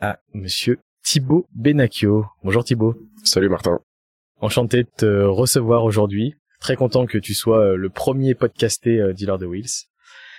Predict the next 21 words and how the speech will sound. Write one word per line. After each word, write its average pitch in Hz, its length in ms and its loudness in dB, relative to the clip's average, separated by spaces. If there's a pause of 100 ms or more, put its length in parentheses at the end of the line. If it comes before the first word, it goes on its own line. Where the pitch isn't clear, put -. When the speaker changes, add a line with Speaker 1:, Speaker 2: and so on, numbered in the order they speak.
(280)
Speaker 1:
J'ai 123 160 2
fait 165 140 0
un 156 140 2
petit 139 340 4
récap, 127 500 0
euh, 98 460 2
que 92 460 2
les 90 640 -2
éventuels 104 400 4
auditeurs 98 480 0
pourront, 92 420 0
euh, 85 80 -2
écouter 104 380 0
avant 101 260 4
sur - 220 -2
pourquoi - 580 0
j'ai 90 220 -2
créé 104 400 0 (480)
Dealer 95 260 4
de 87 80 0
Wheels. 107 400 -2